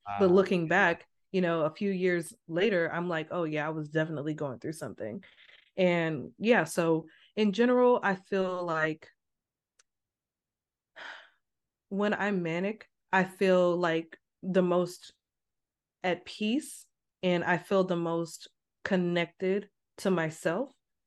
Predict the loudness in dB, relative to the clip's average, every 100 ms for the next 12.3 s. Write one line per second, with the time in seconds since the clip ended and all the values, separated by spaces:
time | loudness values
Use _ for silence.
0 | _ 0 0 0 -2 0 2 4 4 2
1 | -6 -6 -4 -2 -2 -4 -6 -10 -8 -8
2 | -10 _ _ -8 0 2 4 4 2 0
3 | -6 -2 0 2 2 0 -2 -4 -4 -6
4 | -8 _ _ 0 2 2 2 2 2 0
5 | 0 -2 -6 -6 -6 -6 -4 -4 -4 -2
6 | -2 -4 _ _ _ _ 0 2 0 -2
7 | 0 2 2 0 0 -4 -6 -8 -10 -2
8 | 2 2 0 -2 0 2 2 0 -4 -2
9 | -2 -2 -2 -2 -2 -4 -2 -2 -4 -10
10 | _ _ -10 -2 0 0 -2 -2 0 0
11 | -4 -6 -4 -4 -4 -4 -2 -2 -2 -4
12 | -6 -8